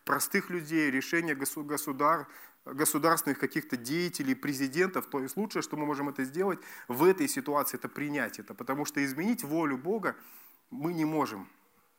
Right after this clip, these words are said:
Поэтому Порций Фест, помните, кто это?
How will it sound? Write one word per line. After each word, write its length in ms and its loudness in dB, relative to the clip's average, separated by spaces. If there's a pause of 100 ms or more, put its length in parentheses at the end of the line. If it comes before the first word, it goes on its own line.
(1160)
Поэтому 360 2
Порций 460 6
Фест, 520 0 (460)
помните, 380 0
кто 140 -10
это? 140 -14